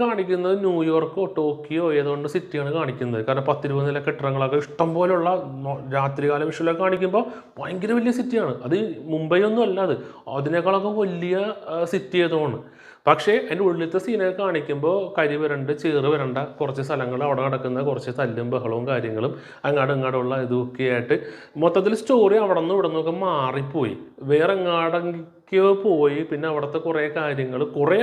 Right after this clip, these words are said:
ആൾക്കാരും അവിടുത്തെ പ്രശ്നങ്ങൾ ഇവിടുത്തെ പ്രശ്നങ്ങളൊക്കെ ആയിട്ട് വരുന്നു. ഇതിൻ്റെ ഇടയിൽ പ്രഭാസ് കയറി വരുന്നു, എന്തിനെന്ന് മനസ്സിലാവുന്നില്ല. അവസാനം ക്ലൈമാക്സിൽ ഒരു കുഞ്ഞ് ട്വിസ്റ്റ് വരുന്നു, അതും കാര്യമായിട്ടുള്ള ട്വിസ്റ്റ് ഒന്നുമില്ല. ഇനി ആ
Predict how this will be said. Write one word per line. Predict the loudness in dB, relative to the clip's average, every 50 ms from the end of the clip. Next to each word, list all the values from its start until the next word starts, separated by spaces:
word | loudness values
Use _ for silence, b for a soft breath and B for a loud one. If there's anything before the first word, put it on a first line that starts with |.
| 2 2 2
ആൾക്കാരും | 0 -2 -2 -2 -2 -2 0 0 -2 -2 -2 -2
അവിടുത്തെ | -2 -2 -2 -4 -6 -4 -4
പ്രശ്നങ്ങൾ | -4 -4 -4 -6 -6 -4 -2 0
ഇവിടുത്തെ | 0 0 0 -2 -2 -4
പ്രശ്നങ്ങളൊക്കെ | -4 -4 -4 -4 -2 -2 -2 0 0 -2
ആയിട്ട് | 0 0 0 0
വരുന്നു. | 0 0 -2 -2
ഇതിൻ്റെ | -2 0 0 0
ഇടയിൽ | 0 -2 -2 -2
പ്രഭാസ് | 0 0 0 0 -2 -2 -2 0 0
കയറി | 0 0 0 0
വരുന്നു, | 0 -2 -2 -2 -4 -4 B B B B B B -2
എന്തിനെന്ന് | 0 2 2 2 2 2 0 0
മനസ്സിലാവുന്നില്ല. | -2 -2 -4 -2 -2 0 0 0 0 -2 -2 0 0 0
അവസാനം | 0 -2 -2 -4 -4 0 0
ക്ലൈമാക്സിൽ | 0 0 0 0 -2 -2 -2 -2 -2 -2
ഒരു | 0 0
കുഞ്ഞ് | -2 -2 -2 -4 -4 -4
ട്വിസ്റ്റ് | -6 -6 -6 -6 -2 0 0
വരുന്നു, | 2 2 2 0 0 -2 -2 B B B B B B B B 0
അതും | 2 2 2 4
കാര്യമായിട്ടുള്ള | 4 4 4 4 2 2 2 0 0 -2 0 -2
ട്വിസ്റ്റ് | -2 -4 -2 -4 -4 -2
ഒന്നുമില്ല. | 0 -2 0 0 0 -2 -2 -4 -4
ഇനി | -2 0
ആ | 0